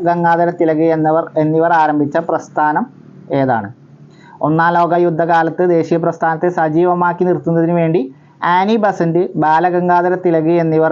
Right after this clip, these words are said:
ആരംഭിച്ച പ്രസ്ഥാനം ഏതാണ്? ഓപ്ഷൻ ബി ആണ്, ഹോം റൂൾ പ്രസ്ഥാനമാണ്. ഹോം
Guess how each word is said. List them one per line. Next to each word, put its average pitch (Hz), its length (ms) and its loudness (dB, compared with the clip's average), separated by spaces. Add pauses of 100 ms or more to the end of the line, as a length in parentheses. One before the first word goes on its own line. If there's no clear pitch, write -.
ആരംഭിച്ച 151 340 0 (100)
പ്രസ്ഥാനം 151 480 -2 (100)
ഏതാണ്? 139 280 0 (920)
ഓപ്ഷൻ 165 280 -2 (120)
ബി 175 100 2 (220)
ആണ്, 175 120 0 (220)
ഹോം 170 320 2
റൂൾ 202 140 2 (100)
പ്രസ്ഥാനമാണ്. 131 640 -2 (1040)
ഹോം 147 180 0